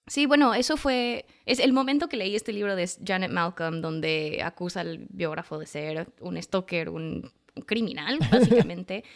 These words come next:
Speaker 1: fue donde me sonsaqué un poco. Dije, "¿Qué estoy haciendo? ¿Por qué estoy tan obsesionada con la, con esta figura?". Y es donde empecé a llegar a estas conclusiones de, "Ah, pues es que estoy buscando un modelo a seguir, estoy buscando como, o sea, e-, e-, estoy, hay algo que me interesa de esta persona".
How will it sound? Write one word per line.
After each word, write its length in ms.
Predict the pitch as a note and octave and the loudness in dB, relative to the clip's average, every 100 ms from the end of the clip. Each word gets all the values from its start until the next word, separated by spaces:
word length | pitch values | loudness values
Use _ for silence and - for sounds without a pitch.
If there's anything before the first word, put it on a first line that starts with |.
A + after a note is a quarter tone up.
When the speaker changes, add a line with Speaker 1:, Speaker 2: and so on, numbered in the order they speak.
| - - | -20 -4
Speaker 1:
fue 200 | - C#4+ | 6 6
donde 260 | F4 F#4+ | 8 6
me 160 | D4 A3+ | 6 4
sonsaqué 440 | - E3 F3 - C4+ | 2 -2 -4 -2 0
un 80 | |
poco. 240 | D4 D#4 A#3+ | 0 0 -2
Dije, 540 | A3 B3 G#3+ - _ _ | 0 -2 -2 -6 _ _
"¿Qué 80 | E4 | 0
estoy 260 | - - | 0 -4
haciendo? 440 | C#4+ - D4 E4+ A#3 | -4 0 2 2 0
¿Por 140 | A3+ | -4
qué 100 | D4+ | -6
estoy 180 | - - | -6 -2
tan 220 | - F4 | 0 0
obsesionada 640 | G4 C#4+ A#3+ A3+ A3+ A#3+ | -2 -4 -4 -4 -4 -6
con 160 | B3 A3+ | -6 -4
la, 160 | G3 - | -4 -6
con 180 | G#3+ G#3 | -6 -6
esta 200 | G#3+ B3 | -6 -6
figura?". 440 | A#3 G#3 G#3 G3+ | -4 -2 0 0
Y 100 | G#3 | 0
es 60 | G3+ | 0
donde 180 | A3+ | -2
empecé 260 | G3+ F#3 F#3 | -4 -6 -4
a 40 | |
llegar 220 | F#3+ F#3 F3+ | -2 0 -2
a 40 | |
estas 200 | F3+ F3+ | -2 -10
conclusiones 560 | E3+ E3+ F3 E3 E3+ E3+ | -10 -12 -12 -10 -8 -6
de, 160 | E3 - - - - | -6 -6 -18 -20 -8
"Ah, 220 | - B3+ | -4 -2
pues 140 | - G3+ | -2 -4
es 100 | G3+ | -4
que 80 | B3 | -4
estoy 160 | B3 | -4
buscando 420 | A#3+ A#3 A3+ A3 | -4 -2 -2 -2
un 80 | A3 | -2
modelo 260 | G#3+ F3 E3+ | -2 -2 -4
a 20 | |
seguir, 320 | - E3 - | -8 -10 -8
estoy 220 | F3+ - A3+ | -8 -4 -4
buscando 680 | A#3+ - A3 A3+ A3+ A3+ | -4 -6 -4 -2 -4 -6
como, 460 | A3+ G3 F3+ E3 - - - - _ - | -6 -6 -4 -6 -8 -16 -20 -20 _ -2
o 100 | A3+ | 0
sea, 140 | G#3+ | 2
e-, 160 | A#3 B3 | 2 2
e-, 60 | B3+ | 0
estoy, 320 | B3 C#4 F#3+ - D3 - - | 2 0 0 -10 -16 -16 -2
hay 140 | C4 C#4+ | 4 6
algo 220 | D#4 D4+ | 6 4
que 100 | D4 | 2
me 60 | |
interesa 340 | A3+ F#3+ F#3+ G3+ | 0 0 -4 -2
de 60 | |
esta 200 | F#3+ F#3+ F3+ | -4 -6 -6
persona". 540 | F3+ E3 D#3+ D3+ F#3 | -6 -6 -6 -8 -10